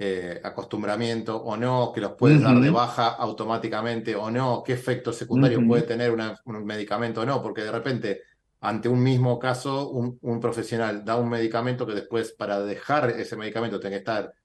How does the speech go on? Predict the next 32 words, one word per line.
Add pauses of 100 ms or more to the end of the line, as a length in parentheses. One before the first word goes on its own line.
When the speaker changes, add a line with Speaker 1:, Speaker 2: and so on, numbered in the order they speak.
(100)
Speaker 1:
cinco
meses
tomando (320)
dosis,
y
hay
otros
que
ya
no
producen
acostumbramiento,
que
son
más
modernos,
todo,
pero
que (360)
si
el
Speaker 2:
Ujú.
Speaker 1:
profesional
no
está
con
la,
la,
ayornado
con
lo
último